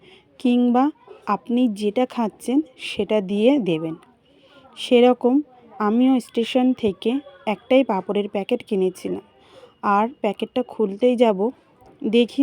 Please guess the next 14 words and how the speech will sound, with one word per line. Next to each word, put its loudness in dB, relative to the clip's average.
বাচ্চাটা -2
আমার 0
দিকে -2
তাকিয়ে -4
আছে। -8
তাই 2
আমি 2
আর 0
নিজে 0
খেতে -4
পারিনি, -2
বাচ্চাটাকে -2
দিয়ে 0
দিয়েছিলাম। -4